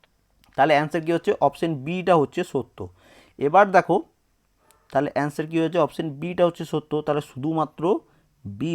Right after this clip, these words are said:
হচ্ছে সত্য, দু নম্বরটা হচ্ছে সঠিক। এবং লাস্ট প্রশ্ন আজকের, যে প্রশ্নটা রয়েছে তোমাদের শিফটে লাস্ট কোশ্চেন ছিল এটা, নিম্নলিখিত বিবৃতিগুলির মধ্যে কোনটি সত্য? তো দেখো একশো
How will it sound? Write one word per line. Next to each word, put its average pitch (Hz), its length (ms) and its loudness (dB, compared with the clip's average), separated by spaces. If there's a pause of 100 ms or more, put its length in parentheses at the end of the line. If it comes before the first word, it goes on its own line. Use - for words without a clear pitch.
হচ্ছে 117 240 -6 (120)
সত্য, - 200 -10 (180)
দু 139 80 -6 (100)
নম্বরটা 131 380 -4
হচ্ছে 160 180 -6 (600)
সঠিক। 113 340 -6 (500)
এবং 139 120 -2 (140)
লাস্ট 175 300 8
প্রশ্ন 175 220 -2 (120)
আজকের, 165 260 -2 (480)
যে 143 160 2
প্রশ্নটা 143 420 -4
রয়েছে 139 340 0
তোমাদের 135 300 -2
শিফটে 135 260 -6 (100)
লাস্ট 120 240 0
কোশ্চেন 131 340 -6
ছিল 123 100 -6 (100)
এটা, 147 120 -2 (760)
নিম্নলিখিত 196 560 2 (220)
বিবৃতিগুলির 175 800 0
মধ্যে 180 220 0 (160)
কোনটি 156 340 -6 (640)
সত্য? - 300 -2 (600)
তো - 40 -14 (100)
দেখো 147 160 0 (220)
একশো - 260 -4